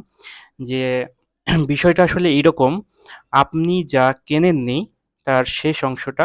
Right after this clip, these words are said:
খাবেন না। এটাই হচ্ছে ভদ্রতা বা শিষ্টাচার।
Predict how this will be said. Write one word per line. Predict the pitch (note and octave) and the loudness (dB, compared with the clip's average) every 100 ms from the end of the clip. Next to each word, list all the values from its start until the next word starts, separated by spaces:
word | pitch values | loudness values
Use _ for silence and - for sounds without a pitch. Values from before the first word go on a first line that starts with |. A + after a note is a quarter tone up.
| F3 | -4
খাবেন | - A2 A2 | -6 -4 -6
না। | G2+ G2 - - _ _ - | -8 -12 -20 -20 _ _ -12
এটাই | C#3+ D3+ | -6 -4
হচ্ছে | D#3 - - E3 E3 | -4 -6 -4 -4 -2
ভদ্রতা | C3 B2 B2+ - E3 | -4 -6 -6 -4 -2
বা | B2+ D3 - - _ _ _ _ | 0 0 -2 -20 _ _ _ _
শিষ্টাচার। | - - C3 - C3 G#2+ | -8 -4 -2 -4 -8 -10